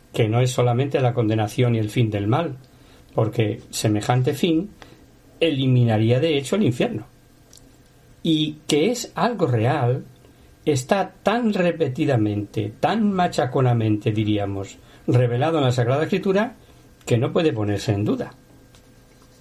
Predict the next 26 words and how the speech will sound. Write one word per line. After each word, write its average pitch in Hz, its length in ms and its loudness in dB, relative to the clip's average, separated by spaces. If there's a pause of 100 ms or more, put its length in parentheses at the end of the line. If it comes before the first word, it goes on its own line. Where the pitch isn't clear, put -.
Como 110 240 0
igualmente 101 480 -2
está 120 180 0
revelado, 160 540 0 (500)
por 131 160 2
activa 131 540 -2
y 113 60 -2
por 135 280 -2
pasiva, 185 520 -2 (480)
que 143 80 2
las 123 140 0
penas 165 440 -4
son 165 300 -2
eternas. 156 760 -2 (680)
¿De 123 160 2
qué 226 120 -2
mejor 170 320 0
manera 131 360 2
se 123 160 -2
puede 123 220 0
expresar 117 640 -2 (420)
fuego 139 640 0
que 123 140 2
no 123 160 2
se 123 240 0
extingue, 113 760 0